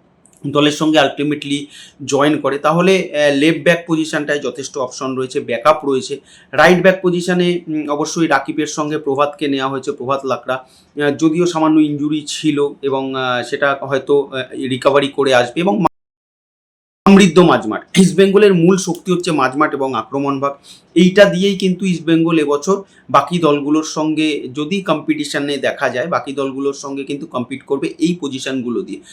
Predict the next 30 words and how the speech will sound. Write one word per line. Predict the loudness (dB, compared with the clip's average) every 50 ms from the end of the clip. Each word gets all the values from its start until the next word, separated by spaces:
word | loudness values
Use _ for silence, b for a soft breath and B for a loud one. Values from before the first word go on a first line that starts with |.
| B B B B
এবং | 2 4 4 6 6
উইঙ্গার | 4 4 4 4 6 6 6 6 4 4
as | 2 2 2 2
usual | 0 0 0 0 0 0 2 2 2
নান্দা | 0 0 2 4 4 4
রয়েছে, | 4 4 0 -2 -4 -6 -8 -8 -8 -6
মহেশ | -4 -4 -2 -2 -2 -4 -6 -4 -2
রয়েছে, | -2 -2 -2 -2 -4 -4 -4 -6 _ _ _ _ _ _ _ _ _ _ _ _ _ _ _ _ _ _ _ -18 -10
সেই | -2 2 2 4
সঙ্গে | 4 4 4 4 4 4 2 0 -2 B B B B B B -10
জুনিয়র | -4 2 6 8 8 10 8 8 6
প্লেয়ার, | 4 4 4 4 4 2
ইস্ট | 0 -2 0
বেঙ্গলের | 2 4 4 6 4 4 2
রিজার্ভ | 0 -2 0 2 2 2 0 0
দলের | 0 2 2 2 2 0 -2
যে, | -4 -2 -2 0 -2 -2 -4 -6
আহ, | -6 -4 -2 0 0 0 0 -2 -2 -4 -4 -4 -6 -6
কিছু | -8 -10 -10 -10
প্লেয়ার | -4 0 2 4 4 4 2 -2 -8 _ _
এই | -2 0 0 0 0 -2
নতুন, | -2 -2 -4 -6 -4
এই | -2 -2 0 0 2 2
আইএসএল | 2 2 2 0 0 -2 -4 -2
দলে | 0 0 0 0 -2
রয়েছে, | -2 -4 -4 -6 -8 -8
যে | -6 -4 -4
নতুন | -2 -4 -6 -4 -4 -2 -2
মুখগুলো | -2 -2 -4 -4 -6 -6 -4 -2 -2 -2
রয়েছে, | -2 -4 -4 -6 -10